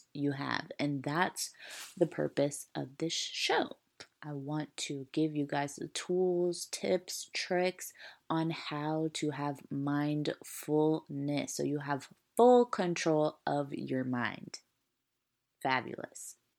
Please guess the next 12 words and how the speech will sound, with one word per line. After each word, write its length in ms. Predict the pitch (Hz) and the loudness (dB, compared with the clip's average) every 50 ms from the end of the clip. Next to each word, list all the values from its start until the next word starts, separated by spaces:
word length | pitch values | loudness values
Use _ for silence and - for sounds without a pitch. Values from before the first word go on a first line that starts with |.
| _ _ _ _ _ - | _ _ _ _ _ -12
So 120 | - 208 | -6 -4
now 260 | 208 202 202 196 202 196 | -2 -2 0 0 0 0
let's 240 | 202 208 202 - - | 0 -2 -2 -4 -4
talk 300 | - 160 160 151 - 156 | -2 -2 -2 -2 -2 -2
about 320 | 147 156 151 151 151 151 - - 151 | -2 0 0 0 -2 -4 -6 -10 -4
deficiencies 1040 | 143 - 160 - - 180 180 175 - - 151 151 143 - - 143 143 139 131 - - | 0 0 2 2 4 2 2 2 2 0 0 0 -2 -2 -2 -2 -2 -4 -6 -6 -2
and 140 | 143 143 143 | 0 2 2
imbalances 800 | 139 143 135 131 131 131 131 131 135 - - 131 131 131 123 - - | 2 2 2 2 2 2 2 2 0 -2 -2 -2 -2 -2 -4 -6 -8
with 360 | - 143 151 147 - - - | -8 -6 -6 -6 -8 -8 -8
the 80 | - 127 | -8 -4
third 320 | - 143 135 131 135 - - | 0 0 2 2 2 2 2
eye, 360 | - 123 127 - - - | 2 2 2 -2 -6 -12